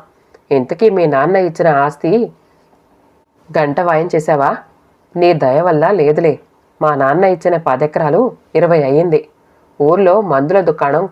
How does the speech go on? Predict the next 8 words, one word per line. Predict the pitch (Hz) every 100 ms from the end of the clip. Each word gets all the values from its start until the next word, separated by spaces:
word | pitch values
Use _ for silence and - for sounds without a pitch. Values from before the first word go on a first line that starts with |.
| -
కొవ్వొత్తుల | 139 160 175 170
తయారీ | 147 135 139 202
పెట్టాను. | 170 156 135 123 _ _ _ _ _ -
త్వరలో | 147 143 180 208
టూరింగ్ | 151 151 185 175
టాకీస్ | 156 151 147
ఓపెన్ | 214 190 180
అవుతుంది. | 165 156 135